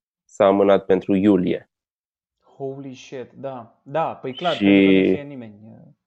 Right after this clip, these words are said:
Speaker 1: aveam bilete la Ricky Gervais în Viena pe, pe treisprezece martie.
Speaker 2: Serios? Ricky
Speaker 1: Și,
Speaker 2: Gervais?
Speaker 1: și s-a amânat pe noiembrie.
Speaker 2: E,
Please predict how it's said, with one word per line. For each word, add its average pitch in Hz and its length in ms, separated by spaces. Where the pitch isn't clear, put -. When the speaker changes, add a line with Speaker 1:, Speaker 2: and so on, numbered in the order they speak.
Speaker 1:
aveam 113 340
bilete 117 380
la 107 360
Ricky 113 260
Gervais 107 440
în 92 140
Viena 90 480
pe, 90 400
pe 87 100
treisprezece - 720
martie. 87 540
Speaker 2:
Serios? 120 840
Ricky 127 220
Speaker 1:
Și, 131 60
Speaker 2:
Gervais? 120 680
Speaker 1:
și - 220
s-a 104 140
amânat 104 360
pe 104 100
noiembrie. 92 560
Speaker 2:
E, 151 480